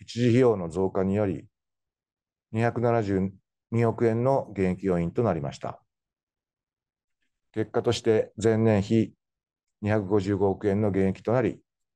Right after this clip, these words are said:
八十一億円の営業損失となりました。次に、当期純利益の変動要因についてご説明いたします。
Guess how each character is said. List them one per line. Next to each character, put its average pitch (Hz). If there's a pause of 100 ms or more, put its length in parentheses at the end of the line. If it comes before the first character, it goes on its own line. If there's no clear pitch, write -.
(1040)
八 101
十 101
一 101
億 101
円 113
の 131
営 92
業 87
損 82
失 -
と 120
な 85
り 67
ま 60
し -
た。 - (2250)
次 139
に、 104 (840)
当 156
期 113
純 101
利 120
益 123
の 95
変 95
動 92
要 95
因 85
に 80
つ -
い 80
て 120
ご 90
説 85
明 80
い 76
た 73
し -
ま 71
す。 -